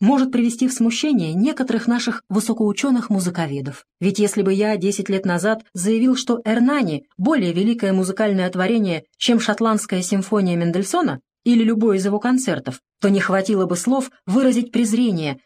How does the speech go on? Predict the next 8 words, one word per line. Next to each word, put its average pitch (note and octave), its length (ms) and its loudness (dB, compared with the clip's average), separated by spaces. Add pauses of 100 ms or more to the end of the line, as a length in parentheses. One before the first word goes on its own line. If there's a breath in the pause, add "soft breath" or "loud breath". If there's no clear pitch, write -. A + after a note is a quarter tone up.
с - 80 -10
каким C4 320 0
была G#3+ 220 0
бы G3 80 -2
встречена G3 640 -2 (100)
столь G3 300 0
невежественная F3+ 760 0
оценка. C#3+ 480 -6